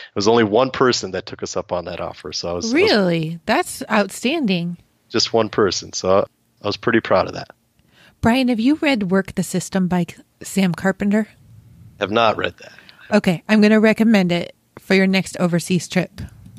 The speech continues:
Speaker 2: Work the System by Sam Carpenter.
Speaker 1: Okay.
Speaker 2: And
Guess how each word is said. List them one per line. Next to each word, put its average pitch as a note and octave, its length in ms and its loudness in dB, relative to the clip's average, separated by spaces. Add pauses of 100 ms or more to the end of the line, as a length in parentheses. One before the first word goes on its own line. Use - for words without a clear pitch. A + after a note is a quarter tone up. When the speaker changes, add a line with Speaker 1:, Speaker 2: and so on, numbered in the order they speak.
(300)
Speaker 2:
Work G#3 340 2
the A#3 100 2
System F#3 560 -2
by F#3+ 180 0
Sam F3+ 320 2
Carpenter. F3 560 -6 (800)
Speaker 1:
Okay. B2 300 -8 (920)
Speaker 2:
And F#3 360 -2